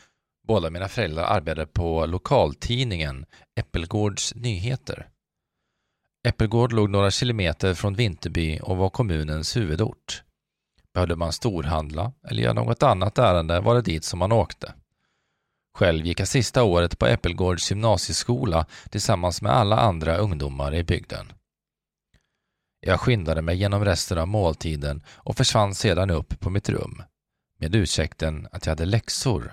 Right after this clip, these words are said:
att läsa. Så fort jag stängt dörren bakom mig började hela kroppen att skaka, så jag blev tvungen att sätta mig på sängen. På mitt nattduksbord låg en tummad utgåva av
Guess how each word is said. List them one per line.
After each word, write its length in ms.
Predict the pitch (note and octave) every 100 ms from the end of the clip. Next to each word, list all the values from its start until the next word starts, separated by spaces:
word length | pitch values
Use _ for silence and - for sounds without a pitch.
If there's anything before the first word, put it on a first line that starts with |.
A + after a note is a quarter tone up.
| -
att 160 | -
läsa. 360 | - - - - - _ _ _ _ _ _ _ _ _ _ _ _ _ -
Så 100 | A2+
fort 200 | B2 -
jag 100 | C#3+
stängt 360 | - G2 G2 -
dörren 440 | F2+ E2 E2 F2
bakom 400 | G#2 E2+ - D2+
mig 360 | C#2 C2+ - - _ _
började 240 | F#2+ F2
hela 200 | F#2 G2
kroppen 540 | - - A2+ - - E2+
att 120 | F2+
skaka, 580 | - G#2 F2+ - - - _ _ _ _ _ -
så 40 |
jag 60 | D#2+
blev 140 | E2
tvungen 380 | - A#2 E2 D#2
att 140 | D2
sätta 300 | - - -
mig 120 | C#2+
på 100 | D2
sängen. 420 | - - - - - _ _ _ _ _ _ _ _ _ _ _ _ _
På 100 | F#2
mitt 140 | E2+
nattduksbord 680 | - G2+ - E2 - F2+ E2
låg 220 | F2 E2+
en 240 | F2 F2+ F2
tummad 420 | - B2 E2 F#2+
utgåva 520 | G#2+ - E2 D2+ D#2+
av 400 | - D#2+ D2 D2